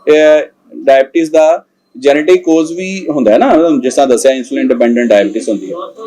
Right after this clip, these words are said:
ਉਹਦੇ 'ਚ ਸਪੋਜ਼ ਤੁਹਾਡੇ forefathers ਨੂੰ ਡਾਇਬੀਟੀਜ਼ ਹੈ,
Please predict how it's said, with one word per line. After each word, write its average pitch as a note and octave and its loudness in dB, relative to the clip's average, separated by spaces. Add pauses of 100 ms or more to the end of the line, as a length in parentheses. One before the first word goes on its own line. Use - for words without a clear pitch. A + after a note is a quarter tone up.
(580)
ਉਹਦੇ G#3 2
'ਚ G#3 0 (960)
ਸਪੋਜ਼ F3+ 0
ਤੁਹਾਡੇ E3+ 0 (600)
forefathers D#3 0
ਨੂੰ D3+ -2
ਡਾਇਬੀਟੀਜ਼ A#2 0
ਹੈ, - -18